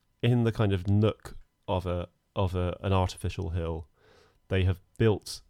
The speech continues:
a little cluster of kind of mock,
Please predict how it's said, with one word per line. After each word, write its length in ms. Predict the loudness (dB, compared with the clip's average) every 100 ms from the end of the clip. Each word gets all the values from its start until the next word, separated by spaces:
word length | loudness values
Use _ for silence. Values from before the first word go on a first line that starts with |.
| _
a 60 | -6
little 320 | 0 0 0
cluster 580 | -4 -2 -2 -2 -6 -6
of 380 | -4 -6 -6 -16 _ _ _ _ -4
kind 200 | 0 0
of 120 | 0
mock, 640 | 2 4 4 0 -10 -16